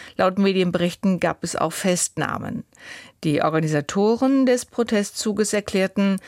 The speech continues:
man könne queer lebende Menschen mit Verboten nicht zum Schweigen bringen. Man werde sich auch weiterhin für die Rechte von Schwulen, Bisexuellen, Transpersonen und queeren Menschen einsetzen.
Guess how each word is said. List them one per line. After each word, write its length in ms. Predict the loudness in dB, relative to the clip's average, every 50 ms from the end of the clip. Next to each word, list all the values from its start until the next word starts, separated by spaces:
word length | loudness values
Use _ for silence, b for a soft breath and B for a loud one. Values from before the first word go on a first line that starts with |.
| B B B B B
man 280 | 0 2 2 2 0
könne 340 | 0 2 2 4 4 2 0
queer 460 | -2 -4 -4 0 0 2 2 2 2
lebende 460 | 2 2 2 2 2 2 2 2 2 2
Menschen 440 | 2 2 2 0 0 0 0 0
mit 140 | 0 0 0
Verboten 680 | 0 -2 0 0 2 2 2 2 0 0 0 2 4 4
nicht 240 | 2 2 -2 -6 -6
zum 200 | -4 -2 -2 -2
Schweigen 520 | -2 -2 0 0 0 0 2 2 0 0
bringen. 440 | 0 0 -2 0 -2 -2 -4 -8 -10 _ -18 -20 -20 B B B B
Man 220 | B 0 0 2 2
werde 220 | 2 2 0 0
sich 200 | -2 -2 -4 -4
auch 140 | -4 -4 -2
weiterhin 600 | 0 0 0 0 0 0 0 2 2 2 0 0
für 100 | -2 -4
die 140 | -4 -4 -2
Rechte 320 | 0 -2 -2 -2 -4 -4
von 180 | -4 -4 -4 -6
Schwulen, 540 | -6 -4 -2 0 2 4 4 4 2 0 B B B B B B _
Bisexuellen, 920 | 0 2 2 2 2 0 0 0 0 0 2 2 2 2 2 2 0 -2 -2
Transpersonen 920 | -4 -2 -2 -2 -2 -2 -2 -2 0 2 2 2 2 2 2 2 2 0
und 340 | 0 0 0 -2 -2 -2 -6
queeren 600 | -6 -4 -2 0 2 2 0 0 0 0 2 2 2
Menschen 420 | 2 0 0 -2 -2 -2 -2 -2 -2 -2
einsetzen. 600 | -2 -2 -2 -2 -4 -6 -6 -6 -6 -6 -8 -10